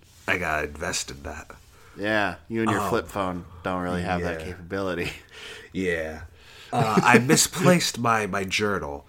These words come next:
Speaker 1: and I had an idea that I wrote into it, but I forgot it right now. Um,
Speaker 2: Oh.
Speaker 1: but I did think it is al-, also,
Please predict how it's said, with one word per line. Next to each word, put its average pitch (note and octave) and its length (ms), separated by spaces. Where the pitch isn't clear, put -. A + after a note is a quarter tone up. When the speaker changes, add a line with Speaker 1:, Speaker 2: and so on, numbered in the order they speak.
Speaker 1:
and G#2+ 120
I F#2+ 60
had A2+ 340
an F2+ 160
idea F2+ 440
that - 160
I - 20
wrote E2 260
into D#2 540
it, D2 240
but D2+ 80
I D#2 60
forgot D#2+ 500
it - 120
right - 200
now. C#2+ 240
Um, A2 100
Speaker 2:
Oh. F#2 280
Speaker 1:
but C#3 100
I B2+ 40
did F3 260
think - 340
it D3 220
is F3 560
al-, - 160
also, G#2 840